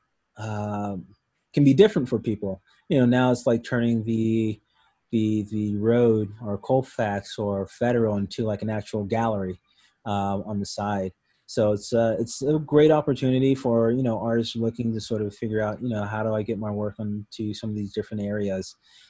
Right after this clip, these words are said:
And for me, it worked in Detroit when I was in Denver, um, getting some of that exposure. So it's, like, anyone and everyone. Um, so you don't have to be from Denver, uh, to submit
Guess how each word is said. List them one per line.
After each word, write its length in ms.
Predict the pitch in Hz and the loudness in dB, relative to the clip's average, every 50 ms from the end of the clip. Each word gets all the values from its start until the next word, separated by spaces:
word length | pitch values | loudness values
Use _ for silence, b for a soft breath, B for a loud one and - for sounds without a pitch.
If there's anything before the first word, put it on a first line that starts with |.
| b _ - | b _ -8
And 340 | 110 104 104 107 104 104 101 | -6 -4 -4 -2 -4 -4 -4
for 100 | - 120 | -2 2
me, 360 | 131 143 147 147 147 - - _ _ _ _ _ _ _ _ _ - | 4 4 4 4 4 2 -2 _ _ _ _ _ _ _ _ _ -4
it 60 | 123 | -2
worked 340 | 120 117 123 123 123 123 - | 2 4 4 4 4 2 2
in 300 | 127 120 120 117 113 110 | 2 4 4 4 2 2
Detroit 500 | 110 120 113 117 - - 120 139 180 - - - - _ _ _ | 0 -2 -2 0 0 2 4 4 4 2 0 -6 -20 _ _ _
when 200 | - 123 120 117 | -2 0 0 2
I 100 | 117 117 | 2 2
was 200 | 117 113 110 - | 2 0 0 -2
in 140 | 117 110 104 | -2 -2 -2
Denver, 480 | 104 113 120 120 123 139 151 165 170 _ _ - | 0 0 0 0 0 -2 -2 -4 -6 _ _ -8
um, 500 | 117 110 113 110 110 110 110 110 113 110 | -6 -4 -2 -2 0 0 0 0 -2 -2
getting 240 | 110 120 117 117 117 | -2 0 0 -2 -2
some 140 | 113 - 117 | -2 -2 -2
of 40 | 113 | 0
that 120 | 113 117 | 0 -2
exposure. 440 | 117 - - - 120 117 113 117 117 | -2 -4 -4 -2 0 0 2 0 -2
So 240 | 113 - 120 110 110 | -2 0 0 0 0
it's, 160 | 107 - - | 0 0 -2
like, 140 | 123 120 117 - | -2 -2 -2 -2
anyone 360 | 135 147 147 143 143 143 139 | 0 0 2 2 2 2 2
and 120 | 131 120 120 | 2 2 2
everyone. 560 | 117 113 110 117 110 104 104 101 98 101 101 b b b b b b b b - | 2 2 0 0 0 -2 -2 -4 -4 -6 -8 b b b b b b b b -8
Um, 800 | 107 107 104 104 104 104 104 104 104 104 101 101 101 101 101 - _ _ _ _ | -4 -2 -2 0 0 0 0 0 0 -2 -2 -2 -4 -6 -8 -12 _ _ _ _
so 120 | - - | -2 0
you 140 | 113 117 127 | 2 4 4
don't 80 | 127 127 | 4 2
have 160 | 127 123 120 | 0 0 -2
to 80 | - | -2
be 100 | 110 113 | -2 -2
from 200 | 113 - 113 104 | -2 -2 -2 -4
Denver, 460 | 95 107 104 104 98 101 98 95 90 - _ _ _ _ _ _ - | -2 -2 -2 -2 -2 -4 -4 -6 -6 -10 _ _ _ _ _ _ -8
uh, 160 | 107 101 101 101 - | -6 -4 -4 -6 -6
to 140 | - 113 | -6 -8
submit 420 | 101 - - 101 101 101 101 101 | -8 -6 -6 -6 -4 -2 -4 -4